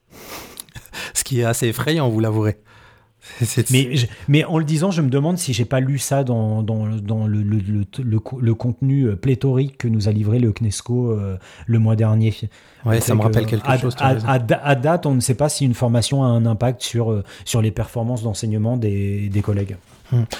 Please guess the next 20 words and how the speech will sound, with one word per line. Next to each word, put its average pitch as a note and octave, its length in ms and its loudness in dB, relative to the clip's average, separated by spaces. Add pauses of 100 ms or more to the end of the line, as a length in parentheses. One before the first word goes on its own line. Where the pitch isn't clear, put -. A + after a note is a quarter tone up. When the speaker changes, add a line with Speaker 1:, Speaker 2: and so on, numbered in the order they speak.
(120)
Speaker 1:
En B2 80 4
tout A#2+ 120 -2
cas, C#3 140 0
pour, B2 240 0
pour A#2+ 160 0
rebondir B2 380 2
sur - 200 -2
ça, E3+ 200 0 (440)
dans, A#2 180 2
dans, A#2 180 2
dans B2 160 0
le B2+ 80 4
même B2+ 160 2
rapport, A#2+ 380 0
c'est B2 140 -4
effectivement, B2+ 540 0
à C3 40 4
un - 20 4
moment, B2 300 2
il, G#2+ 560 0